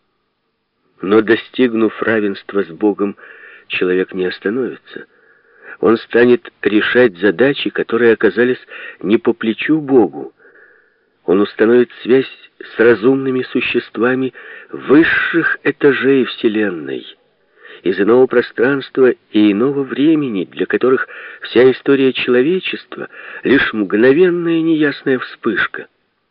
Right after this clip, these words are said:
Он установит сознательную связь с жизнью в микрокосмосе,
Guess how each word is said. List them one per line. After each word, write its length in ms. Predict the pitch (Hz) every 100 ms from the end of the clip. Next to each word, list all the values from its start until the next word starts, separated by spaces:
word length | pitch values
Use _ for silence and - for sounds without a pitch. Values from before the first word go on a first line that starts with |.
| _ _ _ _ _ _ _ _ _ -
Он 140 | 120
установит 500 | 123 - 127 135 131 -
сознательную 720 | 123 110 123 139 139 135 127
связь 320 | - 120 135 - - - - - -
с 60 |
жизнью 720 | 80 - - 139 139 135 139 123
в 120 | 120
микрокосмосе, 1200 | 139 143 - 143 131 - 127 - 123 117 - 113